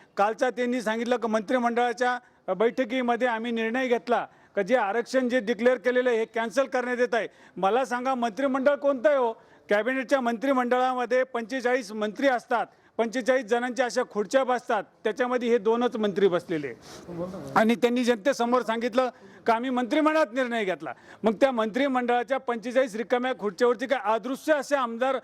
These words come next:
अ, मंत्री बोलत होते का यांच्याशी, का हे आपण आरक्षण डिक्लेअर केलेलं हे कॅन्सल करा म्हणून? तर ह्या गोष्टीला, सगळ्या गोष्टीला चाप बसवण्यासाठी सर्वसामान्य जनतेने आता लक्षात घेतलं पाहिजे की हे बीजेपी सरकार हे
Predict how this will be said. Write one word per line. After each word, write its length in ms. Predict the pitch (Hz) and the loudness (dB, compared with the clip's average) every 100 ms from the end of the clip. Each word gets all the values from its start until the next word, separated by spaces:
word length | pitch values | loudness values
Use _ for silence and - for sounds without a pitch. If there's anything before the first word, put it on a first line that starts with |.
| - - | -10 -2
अ, 100 | 214 | 0
मंत्री 320 | 208 233 294 | 2 0 0
बोलत 320 | 277 294 302 | 4 4 4
होते 180 | 269 240 | 0 -2
का 80 | 247 | -2
यांच्याशी, 420 | 233 214 240 226 | -2 0 -2 -4
का 260 | - _ 220 | -10 _ 2
हे 100 | 226 | 2
आपण 300 | 226 233 240 | 2 -2 -2
आरक्षण 360 | 220 220 240 | -2 -4 -8
डिक्लेअर 280 | 220 208 233 | -6 -2 0
केलेलं 260 | 220 233 220 | 0 2 2
हे 60 | |
कॅन्सल 400 | 220 208 196 226 | 2 -2 -2 -2
करा 240 | 220 214 208 | 0 0 0
म्हणून? 240 | 196 196 190 - - - | -2 -4 -6 -12 -6 2
तर 60 | |
ह्या 220 | 196 226 | 4 4
गोष्टीला, 540 | 240 233 - 240 233 233 | 2 -4 -4 0 2 0
सगळ्या 440 | - 208 196 247 | -4 -4 0 0
गोष्टीला 540 | 220 214 - 220 208 208 | 0 -6 -4 0 0 0
चाप 420 | - 226 247 190 | 0 0 0 -2
बसवण्यासाठी 760 | 214 214 208 208 202 175 208 190 - - | -2 -2 -2 -2 -2 -4 -6 -10 -16 -4
सर्वसामान्य 640 | - 226 269 226 214 226 | 4 4 4 0 -2 -2
जनतेने 320 | 208 208 214 214 | -2 -2 0 -2
आता 220 | 185 196 | 0 0
लक्षात 380 | 185 - 262 277 | -2 0 0 2
घेतलं 360 | 214 202 220 | 0 -2 -2
पाहिजे 340 | 202 214 202 196 180 - _ | -2 -2 -2 -6 -8 -18 _
की 60 | 190 | 0
हे 220 | 180 247 | 2 2
बीजेपी 480 | 185 214 240 226 277 | 0 -2 0 0 0
सरकार 380 | - 226 226 | 0 0 -2
हे 220 | 208 214 | 0 0